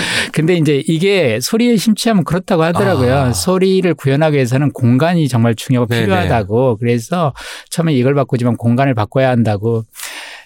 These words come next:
Speaker 2: 이제 그런 의미, 그렇게 좋은 앰프, 그렇게 좋은 음향 장치는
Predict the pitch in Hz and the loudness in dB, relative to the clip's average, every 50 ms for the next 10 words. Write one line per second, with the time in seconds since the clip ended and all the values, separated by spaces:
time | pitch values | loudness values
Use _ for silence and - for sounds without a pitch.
0 | - - 156 113 - 135 156 190 208 196 180 165 160 160 160 156 151 151 143 139 | -4 -4 -4 -2 -2 0 0 2 2 2 2 2 2 2 2 2 0 0 0 0
1 | 139 139 226 233 - - - _ - - 165 165 156 - 175 151 - - 139 143 | 0 0 -2 -4 -6 -6 -14 _ -6 -2 -2 -2 -2 -4 -6 -4 -2 -2 -2 0
2 | 151 151 151 143 123 113 113 110 107 - - 127 120 110 101 90 90 104 113 - | 0 0 0 2 2 2 2 0 0 -2 -2 0 0 0 0 -2 -4 -8 -12 -18
3 | _ _ - - - 139 127 123 _ - 139 127 117 - - 139 127 123 127 120 | _ _ -20 -6 -4 -4 -4 -4 _ -4 -2 -2 -2 -2 -2 0 2 2 2 2
4 | 123 117 113 123 131 127 131 117 117 113 110 95 - - - 117 110 113 127 151 | 2 2 2 2 2 2 0 0 2 0 0 0 -2 -2 0 0 2 2 2 2
5 | 156 143 120 101 95 101 | 2 2 2 0 -2 -6